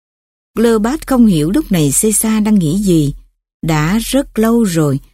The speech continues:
Caesar không về La Mã. Rất nhiều sứ giả sang Ai Cập, nhưng Caesar cũng không để ý đến. Không biết bây giờ tình hình La Mã thế nào rồi. Viện Nguyên Lão nghĩ như thế nào về việc ông ta ở lại Ai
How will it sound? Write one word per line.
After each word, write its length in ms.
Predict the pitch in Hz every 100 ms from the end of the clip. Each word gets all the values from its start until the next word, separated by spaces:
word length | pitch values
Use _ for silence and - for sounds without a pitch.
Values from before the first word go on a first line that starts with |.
| _ _ -
Caesar 440 | 240 226 226 220 220
không 200 | - 240
về 220 | 196 170 147
La 160 | 180
Mã. 380 | 196 156 143 220 - _ _ _
Rất 220 | - 311 302
nhiều 220 | 185 170
sứ 200 | - 269
giả 240 | 269 160 185
sang 240 | - 233
Ai 100 | 226
Cập, 240 | 214 165 151 - _ _
nhưng 240 | 190 208 208 -
Caesar 420 | 214 - 208 202 - _ _
cũng 220 | - 180 226
không 420 | - 220 214 196 -
để 140 | 165
ý 260 | 175 233 254
đến. 260 | 226 247 330 _ _ _ _ _ _ _ _
Không 160 | - 247
biết 220 | 277 311
bây 160 | 240 226
giờ 320 | 190 170 156 -
tình 160 | 165
hình 200 | 165 143
La 140 | 151 208
Mã 300 | 180 151 196
thế 120 | 277
nào 280 | 233 185 151
rồi. 340 | 156 165 147 151 _ _ _ _ _ -
Viện 320 | 170 180 196
Nguyên 200 | 240 214
Lão 400 | 175 156 214 285 _
nghĩ 260 | 165 160 208
như 180 | 254
thế 140 | 240 277
nào 300 | 233 175 165
về 180 | 180 165 170
việc 220 | 160 156
ông 200 | - 226
ta 200 | 233 220
ở 120 | 190
lại 240 | 226 160
Ai 200 | - 226